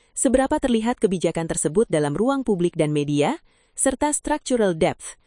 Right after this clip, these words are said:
seberapa dalam kebijakan tersebut menyentuh akar masalah sistemik. Kebijakan yang berada pada kombinasi high visibility tetapi low structural depth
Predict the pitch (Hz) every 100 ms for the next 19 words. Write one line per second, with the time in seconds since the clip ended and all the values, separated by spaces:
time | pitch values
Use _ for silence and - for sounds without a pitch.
0 | _ - 165 156 151 151 147 156 247 240
1 | 165 151 156 156 160 165 156 240 180 156
2 | 151 147 - 254 262 269 226 175 147 143
3 | - 151 233 226 135 _ _ _ _ _
4 | _ - 262 254 262 285 294 254 220 208
5 | 233 202 180 175 165 160 165 160 165 226
6 | 277 - - 196 190 190 180 175 160 147
7 | 156 143 185 277 - - 277 - 214 165
8 | 143 247 -